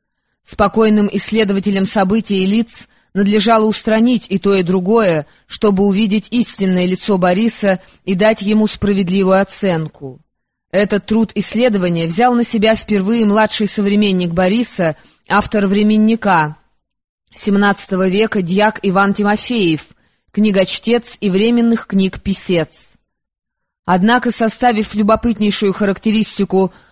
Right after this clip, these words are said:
рабоцаря Бориса, он в конце концов сознался, что не умеет его понять и не может уразуметь, что преобладало в Борисе — добро или зло.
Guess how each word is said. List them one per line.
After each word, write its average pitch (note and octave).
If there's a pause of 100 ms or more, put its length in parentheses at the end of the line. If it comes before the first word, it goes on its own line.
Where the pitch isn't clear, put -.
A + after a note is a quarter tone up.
(160)
рабоцаря G#3
Бориса, F3+ (440)
он A#3
в -
конце A3+
концов A3
сознался, A3
что A3+
не A3+
умеет A#3+
его F#3
понять G3 (300)
и F3+
не G#3
может A3
уразуметь, A3+
что -
преобладало G3
в D#3+
Борисе — E3+
добро F#3
или G#3+
зло. F3+